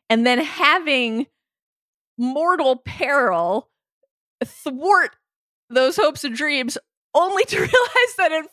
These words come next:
fact, no one in this particular equation had died, is something that the show has already done with this exact date setup and these exact characters.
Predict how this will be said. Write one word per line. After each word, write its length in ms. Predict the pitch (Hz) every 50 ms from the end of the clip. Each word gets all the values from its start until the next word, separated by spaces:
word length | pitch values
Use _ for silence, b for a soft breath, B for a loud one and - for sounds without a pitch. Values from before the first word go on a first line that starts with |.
| _ _
fact, 380 | - 311 311 311 - - - -
no 240 | 285 277 285 285 302
one 240 | 311 311 302 294 285
in 140 | 277 269 262
this 420 | 277 349 - - - - - - _ -
particular 460 | 302 285 370 269 - 302 269 247 240
equation 380 | 254 - 294 254 269 - 233
had 120 | 226 214 196
died, 480 | 233 262 302 294 - - 233 247 233 - b b b b b b b b _
is 380 | - 285 302 277 - 233 - - _ _ -
something 340 | - - - 320 320 320 311
that 100 | 302 247
the 60 | 269
show 200 | - - 285 269
has 100 | 254 247
already 180 | 247 240 240
done 260 | 226 233 262 285 262 233
with 140 | 202 196
this 160 | - 208 214 208
exact 480 | 196 190 175 202 196 208 220 - _
date 240 | - 202 196 - -
setup 300 | - 214 202 196 185 185
and 120 | 190 190
these 140 | 185 185 170
exact 760 | 180 160 170 165 160 165 165 185 185 175 180 - - - -
characters. 680 | - 214 175 147 - - _ - - - - - -